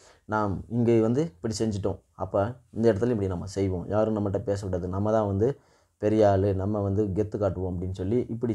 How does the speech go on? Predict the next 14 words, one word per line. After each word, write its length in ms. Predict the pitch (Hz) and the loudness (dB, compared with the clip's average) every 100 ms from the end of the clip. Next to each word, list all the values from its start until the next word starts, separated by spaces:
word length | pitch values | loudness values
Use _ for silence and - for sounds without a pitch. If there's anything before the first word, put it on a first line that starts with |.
| 107 | 2
செயல்படுறதுக்கான 680 | 120 117 107 101 98 92 | 2 2 -2 -2 -6 -4
வாய்ப்புகள் 400 | 90 107 101 98 | 0 0 0 -2
அதிகமா 380 | 92 92 95 98 | -2 -2 -2 -2
இருக்குது. 380 | 87 85 104 143 _ _ _ | -2 -2 -4 -6 _ _ _
இது, 380 | - 95 87 85 - _ - | -8 -6 -4 -6 -12 _ -8
இதோட 280 | 92 110 139 | 0 2 2
தடுக்கணும் 520 | 127 113 127 127 123 | 2 0 0 0 -2
அப்படின்றது 320 | 101 101 90 | -2 -4 -4
சொன்னா, 320 | 85 85 90 165 | -8 -10 -6 -4
அந்த 120 | 175 | -4
நடவடிக்கை 540 | 98 107 143 156 135 | -2 2 4 4 2
மேற்கொள்ளும் 420 | 117 104 98 95 | -2 -2 -2 -2
போது 220 | 92 87 87 | -2 -2 -2
தான் 320 | 92 87 | -2 -4